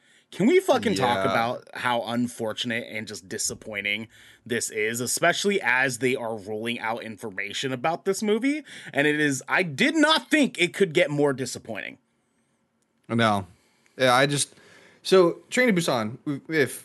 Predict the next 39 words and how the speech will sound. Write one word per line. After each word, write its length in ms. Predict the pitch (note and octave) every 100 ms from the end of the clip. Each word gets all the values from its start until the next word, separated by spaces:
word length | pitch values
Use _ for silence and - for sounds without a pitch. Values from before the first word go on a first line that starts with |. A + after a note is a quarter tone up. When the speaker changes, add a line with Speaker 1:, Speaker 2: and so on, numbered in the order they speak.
| -
Speaker 2:
you 200 | C#3+ A2+
haven't 320 | C3 D#3 A#2
seen 200 | G2 G#2
it, 80 | G#2+
it's 140 | B2 A#2
a 60 |
great 260 | G#2 A#2+ A#2+
fucking 260 | B2 A2
movie. 280 | G#2 A#2+ G2+
You 100 | G2
should 140 | - G#2+
go 80 | G#2
Speaker 1:
Yes, 80 |
Speaker 2:
watch 260 | A2 B2 -
it. 140 | F#2+
Speaker 1:
absolutely. 320 | G#2 A#2 - A#2
Speaker 2:
Stop 100 | A#2
watching 260 | A2 A2 A2
us 160 | C3
right 120 | G2 F#2+
now. 160 | G2+
Go 160 | G2+ G#2+
watch 200 | A2 -
the 60 |
movie, 200 | A2 A2
then 100 | G2
come 120 | G2 G2+
back 160 | G2+
to 80 | -
us. 260 | F#2+ F2+ - -
Speaker 1:
Mm-hmm. 260 | A#2+ A#2 A#2
Yes, 80 | A#2
Speaker 2:
Um, 500 | A#2+ A#2 A2 G#2 G2
Speaker 1:
yes. 280 | G2 - - _ _ _
Speaker 2:
but 180 | C3 B2
holy 340 | - F4 E4
shit, 280 | G3+ F#4+ E4
like, 200 | F#3+ E3 -
wh-, 260 | - D3+